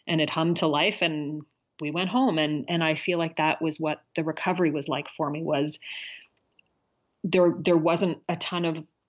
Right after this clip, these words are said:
rhyme or reason to why did it work today when it didn't work then. But, um, I just feel like perseverance is something people with mental health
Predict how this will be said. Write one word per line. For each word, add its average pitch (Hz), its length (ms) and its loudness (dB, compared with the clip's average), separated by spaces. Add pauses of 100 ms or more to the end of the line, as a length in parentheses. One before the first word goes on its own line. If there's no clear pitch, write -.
(180)
rhyme 160 280 0
or 160 80 2
reason 165 320 2
to 175 100 -2
why 156 300 2
did 165 160 2
it - 100 -2
work 165 200 -2
today 151 320 0
when 151 160 0
it 160 140 -4
didn't 151 260 -2
work 147 280 -2
then. 165 320 2
But, 143 340 -4
um, 151 440 -6 (580)
I 175 100 2
just 175 220 0
feel 180 160 2
like 160 320 0 (320)
perseverance 156 600 -2
is 165 140 -2
something 160 340 -2
people 165 240 -2
with 151 180 -2
mental 156 280 0
health 151 220 0